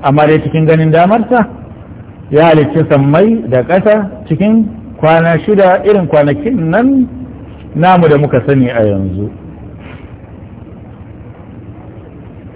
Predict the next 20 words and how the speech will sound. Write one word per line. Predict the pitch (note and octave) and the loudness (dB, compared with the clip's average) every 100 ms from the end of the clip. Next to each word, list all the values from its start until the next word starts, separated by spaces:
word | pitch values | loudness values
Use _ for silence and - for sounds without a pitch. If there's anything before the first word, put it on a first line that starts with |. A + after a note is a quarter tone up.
| - - - - - - - - - - - - | -20 -20 -20 -20 -20 -20 -20 -20 -20 -20 -14 -2
Wal | C#3+ D3+ | 2 4
udulu | D3 E3+ B3 A#3+ A3 | 4 4 4 4 4
anhu, | A#3+ B3 E3 F3 - - - - - - - | 4 4 4 2 -2 -12 -16 -18 -18 -18 -6
abin | E3 F3 C#4+ | 0 2 4
da | C#4 | 4
ya | A#3+ A3+ | 4 4
sa | A3+ G#3+ | 4 4
Allah | G3+ G#3+ G3 | 4 4 4
Maɗaukakin | G3+ F#3 E3 D3+ F3+ E3 | 4 4 2 0 -2 0
Sarki, | F#3 F3+ - F#3 F#3+ F#3 F#3+ F#3 F#3 - - - - - - - - - - - - - | 2 2 0 0 2 2 2 0 -4 -10 -18 -18 -18 -18 -18 -18 -18 -18 -18 -18 -18 -6
wato, | D3 D3+ D3+ D3+ C#3 B2+ - - - - - - | 2 4 4 2 0 0 -6 -14 -16 -18 -20 -6
ya | D3 E3 | 0 2
kau | G3+ G3 | 4 4
da | E3+ | 4
kai | D#3 D#3 C3+ F#2+ - - - - | 4 2 2 -2 -10 -16 -18 -8
ga | C3 C#3+ | 0 2
barin | E3 E3+ D#3 | 4 4 2
yin | D#3 D3 - | 2 0 -2
su | B2+ - | -6 -2
take, | C3+ B2 A2+ C#3 C3+ | 0 0 0 -4 -4